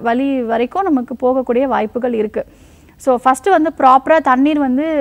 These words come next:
ப்ராப்பரா தண்ணி குடிங்க. நம்மளோட மருத்துவமனையில ஐம்பது எம் எல் கஷாயம் வந்து கொடுக்குறோம். So, அது எடுக்கும்போது இந்த stones எல்லாமே உங்களுக்கு break ஆகி urine வழியா pass ஆகும். இது வந்துட்டு நீங்க ஒவ்வொரு முறை urine pass பண்ணும்போது நீங்க filter வச்சு யூ-, அ, யூஸ் பண்ணீங்க அப்படின்னா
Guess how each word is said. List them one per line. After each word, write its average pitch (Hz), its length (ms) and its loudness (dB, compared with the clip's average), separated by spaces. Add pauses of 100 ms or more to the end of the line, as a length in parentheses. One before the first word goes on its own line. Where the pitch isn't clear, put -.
(360)
ப்ராப்பரா 240 360 0
தண்ணி 254 260 -2
குடிங்க. 247 380 -2 (840)
நம்மளோட 262 340 2
மருத்துவமனையில 269 640 2 (480)
ஐம்பது 320 420 2
எம் 285 140 2
எல் 311 120 0
கஷாயம் 285 460 0
வந்து 254 280 -2
கொடுக்குறோம். 226 280 -4 (360)
So, 294 180 4
அது 247 120 4
எடுக்கும்போது 302 560 0
இந்த 320 180 0 (100)
stones 294 280 0
எல்லாமே 254 360 0
உங்களுக்கு 262 320 -2
break 254 340 0
ஆகி 254 520 0
urine 285 280 0
வழியா 240 180 -2
pass 233 360 -6
ஆகும். 220 300 -4
இது 233 340 -2
வந்துட்டு 277 240 -4
நீங்க 262 240 -2
ஒவ்வொரு 262 360 2
முறை 285 320 0
urine 277 220 0
pass 254 280 0
பண்ணும்போது 262 280 -2
நீங்க 330 240 -2
filter 285 300 0
வச்சு 269 260 -4
யூ-, - 300 -8
அ, 240 180 -6
யூஸ் 240 320 -6
பண்ணீங்க 254 280 -2
அப்படின்னா 233 400 -2